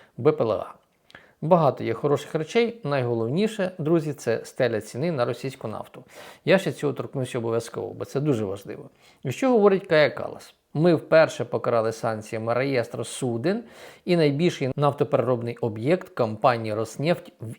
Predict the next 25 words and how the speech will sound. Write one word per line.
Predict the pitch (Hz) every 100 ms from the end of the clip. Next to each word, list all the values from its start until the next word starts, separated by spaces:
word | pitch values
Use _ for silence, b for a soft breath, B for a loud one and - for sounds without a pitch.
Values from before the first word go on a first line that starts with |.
| -
Індії. | 202 135 87 - - b b -
І | 139
справді, | - 160 110 - -
тепер | 135 127 135 117
ця | 127
компанія | 120 113 175 214 208
думає, | 131 120 151 123 113
як | 123 123 107
і |
вийти | 107 113 165 143 - 104
з | 104 -
Індії. | 104 101 - 92 - B B B B -
Окрім | 147 240 220
того, | 214 185 151
наші | 135 180 185 175
санкції | 175 151 123 - 127
б'ють | 151 135 -
по | -
тих, | 220 247
хто | - 127
займається | 123 139 131 123 120
нав'язуванням | 110 131 123 110 110 107 107
ідеології | 104 107 156 214 220
українським | 170 131 104 113 151 143 - 156 123 98
дітям". | 101 90 - 98 98